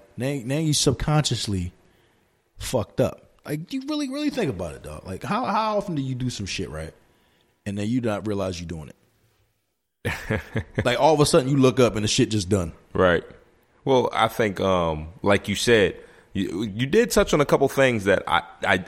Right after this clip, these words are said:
Speaker 2: absolutely do agree with. There was a couple things in there that I'm,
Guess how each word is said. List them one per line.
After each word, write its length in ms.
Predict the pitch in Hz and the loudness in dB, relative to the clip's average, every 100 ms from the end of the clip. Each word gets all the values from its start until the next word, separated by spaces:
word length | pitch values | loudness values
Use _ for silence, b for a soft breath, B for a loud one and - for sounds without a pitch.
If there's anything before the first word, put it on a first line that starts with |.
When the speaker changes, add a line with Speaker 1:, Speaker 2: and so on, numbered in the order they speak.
| - | 0
Speaker 2:
absolutely 760 | 113 - - 113 107 117 117 | 0 0 0 2 2 0 -2
do 280 | 98 95 113 | 0 4 4
agree 280 | 123 110 131 | 4 2 2
with. 260 | 127 127 - | 4 2 2
There 140 | 226 | 2
was 140 | 220 | 2
a 60 | 160 | 2
couple 200 | - 135 | 0 0
things 300 | 117 131 120 | 2 2 2
in 80 | 113 | 2
there 140 | 110 101 | 4 4
that 200 | 92 - B B B | 4 0 B B B
I'm, 260 | - 131 120 | 0 2 2